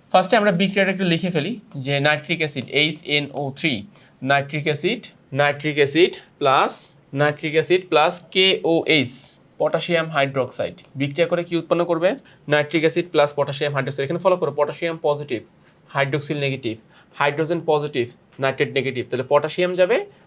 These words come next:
নাইট্রেট মূলকের সাথে, আর হাইড্রোজেন যাচ্ছে হাইড্রোক্সিল মূলকের সাথে। কি উৎপন্ন করবে দেখো তো? এইচ টু ও, পানি উৎপন্ন করবে, পানি প্লাস আর কি উৎপন্ন হবে? পটাশিয়াম নাইট্রেট, কেএনও থ্রি,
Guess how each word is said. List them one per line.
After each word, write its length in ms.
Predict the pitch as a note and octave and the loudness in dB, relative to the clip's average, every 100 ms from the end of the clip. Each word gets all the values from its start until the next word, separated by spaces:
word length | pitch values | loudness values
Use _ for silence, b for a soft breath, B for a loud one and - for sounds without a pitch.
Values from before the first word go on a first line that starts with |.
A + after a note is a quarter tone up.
| b | b
নাইট্রেট 420 | D#3 F#3+ G3+ A#3 A#3 | -2 0 2 2 2
মূলকের 280 | G#3 F#3+ | 0 0
সাথে, 380 | E3 C3+ A#2 G#2 - b b | 0 -2 -4 -8 -10 b b
আর 120 | C3 | -2
হাইড্রোজেন 480 | B2+ B2+ C3+ D#3 F3+ | 0 0 0 0 2
যাচ্ছে 440 | F3+ F3+ - C4 F#4+ b b | 4 2 0 -2 -4 b b
হাইড্রোক্সিল 480 | - E3 D#3 E3+ E3 | 0 2 2 -2 0
মূলকের 240 | D3+ C#3 | 0 0
সাথে। 320 | C#3 B2+ G#2 G#2+ - - | 0 -2 -6 -12 -14 -2
কি 100 | F#3+ | -2
উৎপন্ন 280 | F#3+ G3+ | 0 -4
করবে 180 | G3+ G3 | -2 -2
দেখো 200 | G3 F#3+ | -2 -4
তো? 220 | F#3+ D#4+ F4 b b - | -4 -6 -6 b b -2
এইচ 300 | E3 F3 - - | 0 0 -4 -4
টু 160 | F#3+ | -4
ও, 240 | D#3+ C#3 - - _ - | 0 0 -2 -10 _ 0
পানি 260 | G3 G#3+ | 0 2
উৎপন্ন 340 | G3 G3 D3+ C3 | -2 -2 0 0
করবে, 260 | A2+ G2 A#2 _ - | -4 -6 -12 _ 0
পানি 340 | E3 D#3+ A#2 - b b _ | 0 0 -4 -10 b b _
প্লাস 320 | D3 F3+ G#3 - | 2 2 2 -2
আর 120 | E3 E3+ | -2 0
কি 100 | G3+ | -6
উৎপন্ন 260 | G3 G3+ | -4 -4
হবে? 120 | G3+ A3 | -2 0
পটাশিয়াম 500 | F#3 F3 E3+ G3 G#3+ | 0 0 -4 -6 -4
নাইট্রেট, 400 | E3 D3+ - A#2+ - _ | -4 -4 -4 -8 -8 _
কেএনও 1160 | F3 F3 A3 F4 - - - D3 C#3+ D#3+ A3+ F4+ _ _ - | -2 2 2 0 -10 -20 -4 -4 -2 0 -2 -2 _ _ -8
থ্রি, 260 | F#3+ C#3 | -4 -4